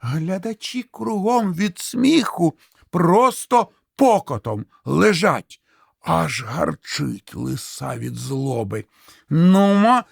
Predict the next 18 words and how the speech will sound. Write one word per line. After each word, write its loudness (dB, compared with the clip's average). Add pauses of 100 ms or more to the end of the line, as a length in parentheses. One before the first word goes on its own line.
знову, 2
якщо -4
так, -4 (420)
в -6
другий 2 (200)
раз 0 (100)
догнати 0
спробуй». -2 (300)
«Хоч -2 (140)
у 4
третій», — -8 (360)
каже -8
рак. -12 (460)
Вслід -2
лисиці -4
знову 0
лине 2 (520)
регіт -2